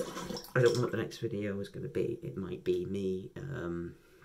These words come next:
it might be me just doing my head and showing off these bits. I really want these bits to grow in, so maybe in about a month,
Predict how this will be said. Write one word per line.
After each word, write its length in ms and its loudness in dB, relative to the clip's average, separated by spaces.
it 140 -6
might 180 -4
be 120 0
me 160 0
just 200 -6
doing 220 -4
my 80 -12
head 300 -2
and 100 -6
showing 340 -4
off 180 -10
these 200 -2
bits. 320 -4
I 60 -6
really 240 4
want 240 0
these 180 -2
bits 200 -6
to 120 -8
grow 240 0
in, 140 0
so 160 -4
maybe 240 2
in 80 2
about 140 0
a 40 2
month, 340 2